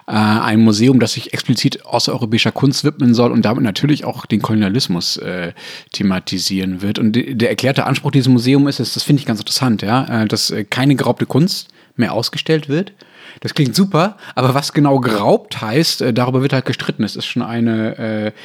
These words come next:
Expertin, die in einem, äh, Beirat, äh, des Humboldt-Forums war, zurückgetreten im Streit darum. Ähm,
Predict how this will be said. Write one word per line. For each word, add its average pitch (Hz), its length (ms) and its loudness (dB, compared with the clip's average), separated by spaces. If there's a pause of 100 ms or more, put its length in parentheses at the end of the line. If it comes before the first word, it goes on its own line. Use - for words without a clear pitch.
(120)
Expertin, 123 520 0
die 113 100 4
in 117 80 2
einem, 110 400 2
äh, 110 100 -4
Beirat, 127 580 0
äh, 120 400 2
des 113 360 -2
Humboldt-Forums 117 680 2
war, 113 240 -2
zurückgetreten 120 640 -2
im 110 140 0
Streit 113 340 -4
darum. 117 580 2
Ähm, 101 320 0